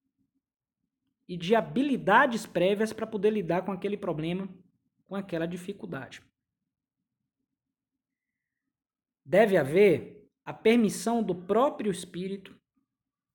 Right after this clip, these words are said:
para que ele volte do enfrentamento das dificuldades do dia a dia com a clareza do aprendizado que aquela dificuldade trouxe. Por que isso é importante?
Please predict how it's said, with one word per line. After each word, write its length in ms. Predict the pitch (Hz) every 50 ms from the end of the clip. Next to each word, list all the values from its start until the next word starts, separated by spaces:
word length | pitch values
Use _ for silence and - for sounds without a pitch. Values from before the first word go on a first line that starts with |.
| _ _ _ _ _ _ _ _ _
para 140 | - 175 175
que 100 | 175 -
ele 140 | 226 226 202
volte 460 | 147 143 156 208 262 320 - - 294
do 120 | 220 254
enfrentamento 800 | 262 247 240 - - 294 294 - 269 202 196 214 254 294 - 285
das 160 | 214 214 208 202
dificuldades 720 | 175 175 - - 180 175 170 160 151 156 156 160 156 147
do 140 | 147 147 139
dia 200 | 135 139 139 131
a 20 |
dia 520 | 127 127 139 185 214 190 - - - - - _ _ _ _ _ _ _ _ _ _ _ _ _ _ _ _ _ _ _ _ _ _ _ _ _ _ _ _
com 140 | - 185 202
a 80 | 214 220
clareza 1120 | 220 - - - 247 269 277 269 214 185 190 196 208 220 220 208 196 202 226 240 254 262 277 262 220 185 170
do 140 | 143 175 180
aprendizado 1080 | 185 220 294 330 - - 302 311 330 269 302 269 214 214 202 202 208 202 202 214 208 - - _ _ _ _ _ _ _ _ _
que 100 | - -
aquela 300 | 202 196 202 202 202 208
dificuldade 840 | 190 190 180 - - 202 202 190 175 156 151 151 160 160 170 175 -
trouxe. 500 | - - 139 135 127 117 - - - - _ _ _ _ _ _ _ _ _ _ _ _ _ _ _ _ _ _ _ _ _ _ _ _ _ _ _ _ _ _ _ _ _ _ _ _ _ _ _ _
Por 180 | - 349 - -
que 120 | - 233
isso 160 | 233 220 - 214
é 20 |
importante? 580 | 196 - 180 131 - - - 123 - - -